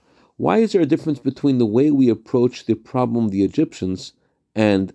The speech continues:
Amalekites? There's a marked difference between the Pharaoh and Amalek.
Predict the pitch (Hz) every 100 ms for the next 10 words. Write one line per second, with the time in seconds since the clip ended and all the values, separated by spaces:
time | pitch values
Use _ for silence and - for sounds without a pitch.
0 | - 95 131 139 - 80 - - - _
1 | _ _ _ _ 143 147 165 208 196 180
2 | 165 151 139 135 143 131 123 - _ 110
3 | - 139 143 117 107 113 - 107 107 101
4 | 98 101 98 107 104 92 -